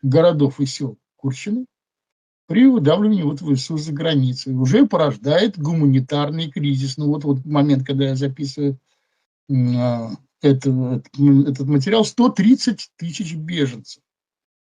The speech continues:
Это очень много из, э, на, на, из Курской области.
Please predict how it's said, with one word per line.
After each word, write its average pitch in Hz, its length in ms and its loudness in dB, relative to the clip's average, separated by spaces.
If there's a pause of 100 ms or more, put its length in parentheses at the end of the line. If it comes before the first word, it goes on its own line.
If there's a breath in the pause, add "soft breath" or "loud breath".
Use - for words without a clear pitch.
(120)
Это 151 100 -10
очень 147 400 0
много 151 280 -8 (360)
из, 131 220 -18
э, 120 40 -12
на, 113 420 -10
на, 123 120 -10 (120)
из 135 80 -16
Курской 143 360 -8
области. 127 500 -4